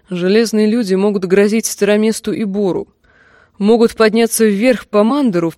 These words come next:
в самое сердце простора, как они делали в старину. С достаточным числом бойцов они даже для Хайгардена будут угрозой".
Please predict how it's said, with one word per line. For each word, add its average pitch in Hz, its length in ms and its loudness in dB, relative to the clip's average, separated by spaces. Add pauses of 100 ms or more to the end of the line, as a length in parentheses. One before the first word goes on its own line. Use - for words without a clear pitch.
(260)
в - 100 -14
самое 247 460 2
сердце 208 460 -2
простора, 214 600 -2
как 170 200 -6
они 190 200 2
делали 196 380 2
в - 60 -6
старину. 208 520 -4 (960)
С 202 100 -4
достаточным 185 720 -2
числом 190 440 -2
бойцов 185 460 0
они 196 200 2
даже 196 280 0
для 196 120 2
Хайгардена 214 720 2
будут 180 360 -2
угрозой". 170 600 -4